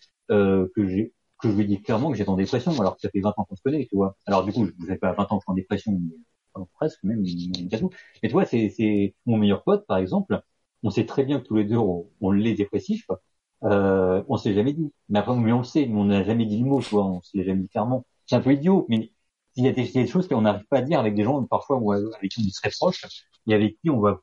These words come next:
facile, on va beaucoup plus facilement parler avec des gens qu'on apprécie, mais qui sont pas, euh,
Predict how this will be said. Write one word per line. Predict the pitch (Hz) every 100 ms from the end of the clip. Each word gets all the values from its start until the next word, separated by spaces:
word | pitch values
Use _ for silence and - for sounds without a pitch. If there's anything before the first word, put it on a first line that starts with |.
| -
facile, | 117 - 120 107 _ _ _
on | 110
va | 101 98
beaucoup | 110 123 135
plus | -
facilement | 123 120 107
parler | - 101 123
avec | 98
des | 98
gens | 90 117 107 _ _ _ _
qu'on | 110 92
apprécie, | 90 - 101 - 151 160 - _ -
mais | 104 101
qui | 101
sont | - 95
pas, | 120 120 110
euh, | 104 98 92 92